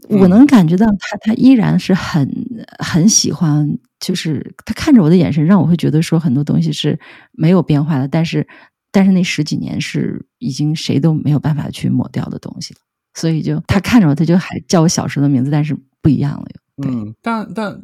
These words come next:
Speaker 2: 我刚刚那样听，我觉得有一个重点是说，他这样做，
Speaker 1: 嗯。
Speaker 2: 他替你感到开心，他觉得他做了一个正确的决定。那他呢？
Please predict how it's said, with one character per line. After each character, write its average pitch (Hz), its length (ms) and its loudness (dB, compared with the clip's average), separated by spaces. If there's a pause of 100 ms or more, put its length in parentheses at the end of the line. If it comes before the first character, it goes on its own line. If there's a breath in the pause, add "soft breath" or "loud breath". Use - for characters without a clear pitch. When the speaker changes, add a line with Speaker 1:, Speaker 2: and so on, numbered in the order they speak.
(140)
Speaker 2:
我 127 380 -6 (180)
刚 185 140 -2
刚 190 100 -2
那 180 60 -2
样 151 160 -2
听， 160 180 -8
我 120 140 -6
觉 101 100 -8
得 127 80 -4
有 92 100 -6
一 90 40 -8
个 120 120 -6
重 127 280 -8
点 85 200 -12
是 101 120 -12
说， 95 500 -10 (480)
他 175 220 -14
这 175 120 -6
样 180 220 0
做， 131 480 -8
Speaker 1:
嗯。 - 0 - (220)
Speaker 2:
他 - 160 -8
替 175 160 -10
你 123 120 -4
感 90 160 -12
到 104 120 -10
开 107 280 -8
心， 104 320 -10
他 120 120 -8
觉 113 160 -12
得 98 40 -8
他 110 120 -8
做 113 180 -8
了 98 60 -6
一 95 40 -8
个 98 80 -12
正 104 240 -10
确 104 140 -12
的 87 100 -10
决 82 220 -14
定。 95 240 -14
那 131 80 -8
他 156 340 -8
呢？ 127 220 -8